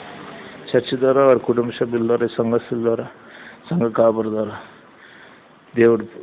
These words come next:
యేసు ప్రభు మహిమ పొందాలని, అందరూ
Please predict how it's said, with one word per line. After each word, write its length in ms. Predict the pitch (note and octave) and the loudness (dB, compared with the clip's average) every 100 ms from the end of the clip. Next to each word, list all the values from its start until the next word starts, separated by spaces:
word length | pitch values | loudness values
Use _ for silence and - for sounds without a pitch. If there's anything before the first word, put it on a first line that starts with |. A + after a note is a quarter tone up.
| C3+ | -4
యేసు 200 | B2 - A#2+ | -4 -4 -2
ప్రభు 260 | A#2+ A2+ A2+ - - - - - - - - - - - A2+ | -2 -2 -8 -14 -20 -20 -20 -20 -20 -20 -20 -20 -20 -10 0
మహిమ 200 | A2+ B2 A#2+ | 2 2 2
పొందాలని, 520 | A#2 A#2 A#2+ A#2 B2+ C#3 - - - - - - - - - A2 | 2 4 4 4 0 -6 -14 -20 -20 -20 -20 -20 -20 -20 -8 -4
అందరూ 180 | A2 | 0